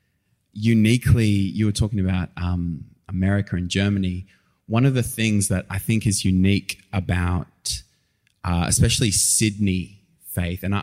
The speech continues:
I can't speak to the Pentecostal church, but maybe, like, the Sydney Anglican diocese is,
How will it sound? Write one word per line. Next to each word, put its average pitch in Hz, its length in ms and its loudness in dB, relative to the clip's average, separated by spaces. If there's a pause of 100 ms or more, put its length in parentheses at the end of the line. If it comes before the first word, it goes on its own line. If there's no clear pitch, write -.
I 107 40 -4
can't 110 240 -4
speak 101 220 -6
to 95 100 -4
the 87 240 -2 (320)
Pentecostal 104 460 0
church, 90 260 -2
but - 100 0
maybe, 98 280 0
like, 90 180 -2
the 90 80 -2
Sydney 92 600 0 (500)
Anglican 110 480 2
diocese 85 800 -4
is, 92 480 -4